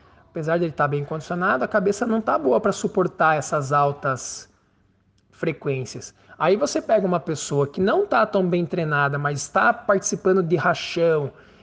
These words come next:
tá indo em prova uma semana sim, uma semana não. Essa pessoa, ela tá mais na pegada, mais sangue no olho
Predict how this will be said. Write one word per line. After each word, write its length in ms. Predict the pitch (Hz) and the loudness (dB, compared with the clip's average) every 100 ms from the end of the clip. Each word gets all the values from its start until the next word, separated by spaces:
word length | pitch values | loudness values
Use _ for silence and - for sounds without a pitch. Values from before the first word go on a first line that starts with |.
| _ _ - | _ _ 2
tá 200 | 175 196 | 4 4
indo 300 | 185 202 202 | 4 4 4
em 80 | |
prova 420 | 180 175 175 190 185 | 2 4 4 4 4
uma 220 | 180 180 | 2 2
semana 400 | - 180 185 175 | 2 0 2 0
sim, 240 | - 190 | 0 2
uma 160 | 185 180 | 2 2
semana 420 | - 185 185 185 | 0 0 2 2
não. 380 | 180 165 151 135 - _ _ - | 4 4 2 0 -6 _ _ -6
Essa 260 | 196 - | -4 -2
pessoa, 720 | 208 208 202 - 208 214 254 220 | 0 2 0 2 4 6 4 2
ela 220 | 233 220 | 2 2
tá 160 | 233 | 2
mais 300 | 202 196 220 | 2 2 2
na 100 | 226 | 2
pegada, 640 | 220 208 190 175 185 202 190 | 0 2 2 4 4 4 2
mais 260 | 185 190 | 2 0
sangue 240 | - 196 208 | 0 0 2
no 140 | 220 | 4
olho 360 | 214 233 277 | 4 4 2